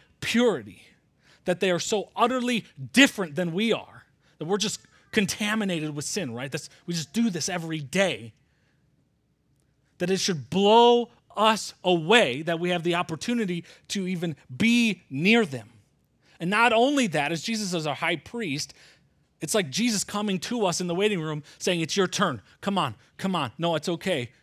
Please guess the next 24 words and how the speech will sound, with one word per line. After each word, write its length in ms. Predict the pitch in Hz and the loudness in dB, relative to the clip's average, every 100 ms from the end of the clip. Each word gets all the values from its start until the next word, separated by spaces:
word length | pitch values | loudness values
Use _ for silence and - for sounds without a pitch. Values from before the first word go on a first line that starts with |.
| _ _ _ | _ _ _
I'm 140 | 175 175 | -2 0
covering 520 | - 202 175 135 123 | 2 0 0 -4 -4
you. 220 | 110 104 | -6 -4
Otherwise, 440 | 151 160 165 156 143 | -2 0 2 0 -2
you 100 | 156 | -2
would 120 | 170 | -2
be 100 | 151 | -4
burned 240 | 135 127 | -6 -6
away. 180 | 117 113 | -6 -8
But 140 | 131 | -10
come 220 | - 185 185 | -6 -4 -4
into 200 | 175 151 | -6 -8
the 80 | |
presence 400 | 143 156 135 139 | -8 -8 -8 -8
of 80 | 147 | -10
the 80 | 135 | -12
Father 380 | - 143 123 - _ _ _ _ _ _ _ _ _ _ | -12 -16 -16 -20 _ _ _ _ _ _ _ _ _ _
as 340 | - 185 190 151 | -2 0 0 -4
the 80 | 147 | -12
priestly 460 | - 165 - 139 | -10 -10 -8 -10
role, 400 | 127 131 98 85 _ _ _ _ - | -10 -12 -14 -18 _ _ _ _ -4
as 360 | 170 180 156 - _ _ - | -2 -2 -4 -14 _ _ -6
after 360 | 165 180 - 160 | -4 -4 -6 -8
the 260 | 147 143 | -6 -6